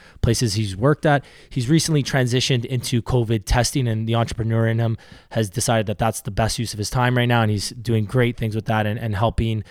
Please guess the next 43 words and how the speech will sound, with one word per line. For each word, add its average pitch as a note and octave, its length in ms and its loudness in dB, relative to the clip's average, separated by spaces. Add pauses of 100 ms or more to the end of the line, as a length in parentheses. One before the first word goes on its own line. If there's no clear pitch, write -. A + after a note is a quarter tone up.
(640)
get C#3 180 4
everybody B2 480 2
tested C3 440 0
to - 100 -6
make A2+ 140 0
sure A#2 200 0
that A2 260 0
we're A#2+ 120 -2
being A#2 220 0
safe A2 300 -4
and G#2 160 -4
doing A2 200 0
everything G#2 260 -2
we G2+ 120 -2
can. G#2 260 -2
So, A2 200 0 (380)
uh, C3 140 4
great E3 200 6
conversation. D3 460 6
We C3 40 4
ended B2+ 120 2
up A2 80 -2
chatting B2 220 4
a - 20 2
little B2 140 2
bit B2 120 2
more A#2+ 160 2
about A2 200 0
sports - 360 0
and A#2 120 0
overall G#2+ 480 0
chatting, G#2 580 -2
uh, A#2 360 -12
about A#2 220 0
a A2+ 40 2
lot A2+ 180 4
of A2 60 -2
things G#2+ 160 -2
and G2 80 -2
having G2+ 220 -2
a G2 40 -2
good F#2+ 160 -4
time. F#2 280 -4